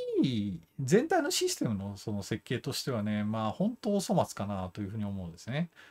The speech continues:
あの、えっと、マザーボードがそういうふうにものすごいクオリティが高い感じで、その製造されているのに、それが組み付けられた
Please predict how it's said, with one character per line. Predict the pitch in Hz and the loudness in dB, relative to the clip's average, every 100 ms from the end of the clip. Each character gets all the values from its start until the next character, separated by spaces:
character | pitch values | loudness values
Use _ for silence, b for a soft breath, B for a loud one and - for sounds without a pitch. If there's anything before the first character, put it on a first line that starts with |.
| B | B
あ | 131 123 | -2 0
の、 | 123 120 117 113 107 B B B B _ _ | 0 0 -2 -2 -6 B B B B _ _
え | 139 | -4
っ | 123 | -2
と、 | 123 | 2
マ | 123 | 2
ザ | 165 269 | 8 8
ー | |
ボ | 311 302 160 | 10 10 8
ー | |
ド | 120 95 | 6 -2
が | 95 95 | -2 2
そ | 160 | 6
う | 170 | 6
い | |
う | |
ふ | 180 | 4
う | 120 | 0
に | 113 98 | 0 0
も | 113 | 2
の | 147 | 2
す | 202 | 2
ご | 240 | 0
い | 220 | 2
ク | 233 | 2
オ | 233 | 2
リ | 156 | 0
テ | - | -2
ィ | |
が | 104 104 | -2 -2
高 | 110 120 98 | 0 2 2
い | 82 - _ _ _ 135 110 127 120 | -2 -10 _ _ _ -8 -8 -10 -2
感 | 127 110 | 0 0
じ | 104 | 0
で、 | 127 110 95 | 2 2 0
そ | - | -2
の | 110 | 0
製 | - 120 | 2 2
造 | 123 120 | 2 -2
さ | - 123 | -2 -2
れ | 110 | 0
て | 110 | -2
い | 104 190 269 | 4 4 6
る | 220 | 6
の | 156 135 | 6 4
に、 | 214 170 - b b - | 4 4 0 b b -4
そ | - 185 | 4 6
れ | 233 | 8
が | 208 | 4
組 | - 156 | 6 6
み | 175 | 6
付 | - 196 | 4 2
け | |
ら | 196 190 | 4 4
れ | 101 | 2
た | - 117 82 | 0 0 0